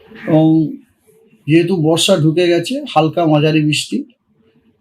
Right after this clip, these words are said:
হ্যাঁ, হালকা মাঝারি বৃষ্টি প্রত্যেক জেলাগুলোতেই, কখনো স্ক্যাটার্ড, কখনো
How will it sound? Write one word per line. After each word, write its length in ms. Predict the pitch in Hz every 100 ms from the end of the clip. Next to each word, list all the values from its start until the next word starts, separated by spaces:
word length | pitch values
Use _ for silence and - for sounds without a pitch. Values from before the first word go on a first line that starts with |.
| _ -
হ্যাঁ, 260 | 247 269 139
হালকা 360 | 135 143 175
মাঝারি 360 | 156 156 165 160
বৃষ্টি 400 | 151 - 208 277 - _ _ _ _ _ - 135 131
প্রত্যেক 420 | 165 - 180 135
জেলাগুলোতেই, 840 | 156 165 156 165 160 180 226 269 _ _ _ _ _ _
কখনো 360 | 156 147 170 165
স্ক্যাটার্ড, 580 | - - 151 139 190 208 - _ -
কখনো 360 | 139 135 147